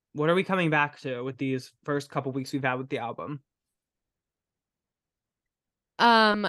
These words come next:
Speaker 2: I didn't <laughs> Sorry. I did actually not hear what you just said because my AirPods accidentally connected, <laughs> connected to my iPhone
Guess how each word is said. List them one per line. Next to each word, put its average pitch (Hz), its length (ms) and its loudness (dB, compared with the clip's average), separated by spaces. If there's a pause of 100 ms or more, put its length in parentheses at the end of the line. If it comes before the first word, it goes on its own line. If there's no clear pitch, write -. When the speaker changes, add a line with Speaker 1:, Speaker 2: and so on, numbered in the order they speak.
(120)
Speaker 2:
I 214 140 2
didn't 294 360 2
<laughs> - 2000 -20
Sorry. - 580 -8 (440)
I 214 100 0
did 220 100 2
actually 247 260 0
not 196 200 -4
hear 214 180 -4
what 190 140 -2
you 180 140 -4
just 170 300 -4
said 190 220 0
because 185 340 -2
my 175 180 -2
AirPods 170 400 0
accidentally 160 600 -2
connected, 170 760 0 (500)
<laughs> - 400 -20
connected 247 800 2 (400)
to - 420 4
my 269 120 6 (840)
iPhone 208 800 4